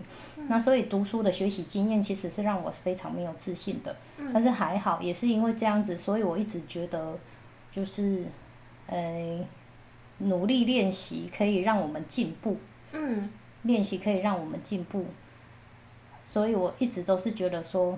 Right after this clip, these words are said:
Speaker 2: 反正就是多学习，我们就会进步。哎，结果精进的意思也是类似这样子。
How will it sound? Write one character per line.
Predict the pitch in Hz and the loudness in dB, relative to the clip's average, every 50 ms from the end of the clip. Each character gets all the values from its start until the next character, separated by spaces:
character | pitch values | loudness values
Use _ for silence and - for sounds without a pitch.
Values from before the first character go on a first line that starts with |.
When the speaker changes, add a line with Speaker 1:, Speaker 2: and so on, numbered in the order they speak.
| - | -4
Speaker 2:
反 | - 170 165 170 | -6 -6 -4 -2
正 | 190 208 214 | 0 0 2
就 | 202 208 | 2 0
是 | 202 226 208 | 0 -2 -2
多 | 208 196 185 190 | 0 0 0 0
学 | 190 - - 165 170 | 0 -2 -4 -4 -4
习， | 190 - - 165 - | -4 -4 -6 -8 -8
我 | - | -8
们 | 160 160 160 | -8 -8 -4
就 | - 196 | 0 0
会 | 196 190 | 0 0
进 | 190 - 208 190 175 175 | 0 -2 -4 -4 -4 -4
步。 | - - 190 170 170 - - | -6 -6 -6 -6 -6 -4 0
哎， | 214 240 | 2 4
结 | 240 - 220 | 4 4 2
果 | 208 220 180 160 160 - - - - - - - - - | 0 2 2 0 0 -4 -10 -16 -20 -20 -20 -20 -10 -4
精 | - 254 269 262 269 | 0 4 4 6 6
进 | 262 277 285 262 226 | 4 4 4 4 4
的 | 196 185 165 160 160 - - - - - - - - - - - - - - - - - - - | 4 4 2 2 0 -2 -6 -12 -20 -20 -20 -20 -20 -20 -20 -20 -20 -20 -20 -20 -20 -20 -6 0
意 | - 269 240 | 2 4 4
思 | 208 - 202 190 | 4 2 0 -2
也 | 170 151 | -2 -2
是 | 160 202 202 | -2 0 2
类 | 196 196 180 175 | 2 2 2 0
似 | - - 208 180 | -2 -4 -4 -4
这 | - 185 | -2 -2
样 | 170 165 175 170 | -4 -2 -4 -8
子。 | - - | -8 -10